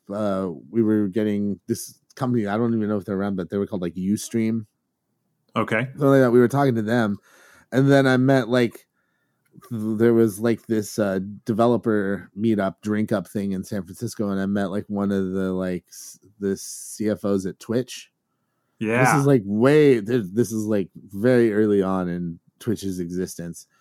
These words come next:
Speaker 1: And he's like, "Come sign with us." And, like, so, yeah, they gave us a great offer. You know, like, our first show ever, we had, like, seventy-five hundred s-, people, like, just tuning in concurrently,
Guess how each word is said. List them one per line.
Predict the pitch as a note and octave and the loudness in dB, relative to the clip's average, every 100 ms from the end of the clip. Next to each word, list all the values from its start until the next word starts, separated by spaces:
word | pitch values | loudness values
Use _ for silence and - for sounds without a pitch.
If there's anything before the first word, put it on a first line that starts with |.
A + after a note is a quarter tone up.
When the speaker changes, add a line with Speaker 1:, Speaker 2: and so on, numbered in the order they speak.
| _ _ - | _ _ -8
Speaker 1:
And | A2+ | 0
he's | B2+ | 2
like, | C3+ B2 | 2 0
"Come | D3 | -2
sign | C3+ D3 C#3+ | -2 -2 0
with | B2+ | 0
us." | D3+ B2+ - - | 0 -2 -4 -6
And, | A2+ A2 | -2 -2
like, | G#2+ G#2+ - | -2 -4 -6
so, | - A2 G#2+ G2 F2+ _ _ _ _ _ _ | -4 -2 0 -2 -6 _ _ _ _ _ _
yeah, | B2 B2 | 2 4
they | A#2 | 6
gave | C3+ C3+ | 4 2
us | A#2+ | 0
a | A#2 | 0
great | A#2+ A#2+ | 2 2
offer. | G#2+ A2 - B2+ | 2 0 0 0
You | A#2+ A#2 | 2 2
know, | A#2 A#2 | 2 2
like, | A2 G#2+ | 2 0
our | - | -2
first | - B2 A2+ | 0 -2 0
show | - G#2+ | -2 0
ever, | G#2 A2 A2+ | 0 0 0
we | G#2+ | 0
had, | G2+ G#2 G2+ | -2 -2 -2
like, | G2+ F2+ - | -4 -4 -8
seventy-five | - - - - - - - - - - G#2+ A#2+ A#2+ A#2+ A#2 A2+ A2 G#2+ _ _ _ _ _ _ _ _ - B2 A2+ A2+ G#2 | -20 -20 -18 -16 -16 -14 -14 -14 -12 -8 -6 -4 -2 -2 0 -2 -4 -10 _ _ _ _ _ _ _ _ -2 2 4 2 2
hundred | G2 A#2 A#2 A#2 A2+ A2 G#2 F#2+ F2 E2+ - | -2 -2 0 2 4 2 0 -4 -10 -14 -18
s-, | - - A2 _ _ _ | -20 -18 -20 _ _ _
people, | A#2+ G#2 A#2+ A2+ | -4 -2 0 0
like, | G#2 G2 - | -2 -4 -6
just | G2 - _ - | -10 -12 _ -10
tuning | - A2 A2 G#2 | -4 -2 -2 -2
in | G#2+ G#2+ | -4 -4
concurrently, | G#2+ F2 G2+ G2+ G#2 G2 B2 A#2+ | -8 -8 -6 -4 -6 -4 -4 -4